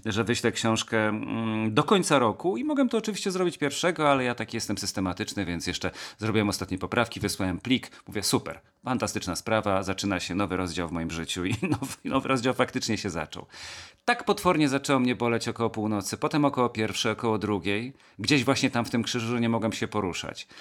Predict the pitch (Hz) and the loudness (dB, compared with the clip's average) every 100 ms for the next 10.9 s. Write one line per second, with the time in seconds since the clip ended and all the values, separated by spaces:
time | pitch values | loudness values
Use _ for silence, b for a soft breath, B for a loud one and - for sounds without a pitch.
0 | B B - 180 - - 202 202 208 196 | B B 4 4 2 -2 4 4 6 4
1 | - 196 180 - 180 208 165 131 117 113 | 0 -2 -2 0 2 6 6 4 2 0
2 | 110 117 117 117 113 120 113 117 117 - | 2 0 0 -2 0 0 2 0 0 0
3 | 117 113 113 107 113 120 123 - 110 113 | 0 0 0 2 2 2 0 0 0 0
4 | 127 117 131 233 131 101 123 120 117 101 | -2 -4 -4 0 0 2 2 0 0 -4
5 | 98 - 117 151 165 139 139 143 143 151 | -4 -8 0 2 2 4 4 4 0 -6
6 | 175 196 190 185 180 175 110 - _ B | -2 0 0 0 0 0 0 -4 _ B
7 | B B - 147 196 202 - 180 170 143 | B B -2 2 4 2 2 0 0 2
8 | 151 139 143 139 139 135 117 123 104 92 | 0 4 4 6 6 4 0 0 -2 -2
9 | 95 92 95 95 107 101 131 143 135 127 | 0 0 0 -2 -2 -2 -2 -2 0 0
10 | 123 - - 165 101 87 - 113 | 0 -2 0 2 4 0 -2 -4